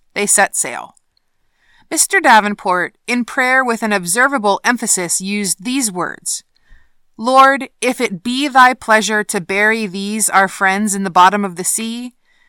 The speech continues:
they are thine, save them." Having never received news of the ship's arrival in England or letters from any of her passengers, the ship was presumed lost at sea.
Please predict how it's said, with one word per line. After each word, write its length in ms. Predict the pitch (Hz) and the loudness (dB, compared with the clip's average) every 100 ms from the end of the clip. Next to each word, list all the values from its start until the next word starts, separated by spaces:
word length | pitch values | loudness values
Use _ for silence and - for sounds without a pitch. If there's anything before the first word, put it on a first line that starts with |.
| _ | _
they 240 | 180 214 226 | -4 0 6
are 200 | 269 254 | 6 6
thine, 580 | 208 196 196 190 208 202 _ - | 6 6 4 -2 -8 -12 _ -6
save 420 | - 190 175 156 | -2 -2 -4 -6
them." 260 | 151 - 160 _ _ _ _ _ _ _ _ _ _ _ _ _ _ _ _ _ _ | -12 -14 -20 _ _ _ _ _ _ _ _ _ _ _ _ _ _ _ _ _ _
Having 320 | - 277 330 320 | -8 -6 -4 0
never 200 | 349 427 427 | 2 2 -2
received 500 | 415 - 247 226 220 | -2 -2 -4 -8 -4
news 400 | 220 233 233 196 | -2 -2 -4 -4
of 120 | 185 | -4
the 80 | 196 | -6
ship's 320 | - 240 - | -6 -6 -4
arrival 480 | 196 196 202 190 190 | 2 4 4 2 -6
in 100 | 156 | -6
England 500 | 202 180 170 165 - | -8 -6 -8 -8 -2
or 180 | 220 226 | 0 2
letters 480 | 226 254 208 175 - | 4 4 2 0 -2
from 200 | 208 196 | -2 -2
any 260 | 208 240 | -4 -6
of 80 | 226 | -4
her 120 | 190 | -4
passengers, 840 | - 214 220 185 160 156 156 - - _ _ - | 2 4 4 -2 -8 -10 -8 -8 -10 _ _ -8
the 80 | |
ship 280 | 247 - 427 - | -4 -2 -2 0
was 160 | 415 | -4
presumed 560 | - 339 226 214 214 190 | -4 -4 -2 -2 -4 -2
lost 360 | 170 170 170 170 | 2 2 2 -6
at 140 | - | -6
sea. 400 | - 160 - _ | -6 -6 -12 _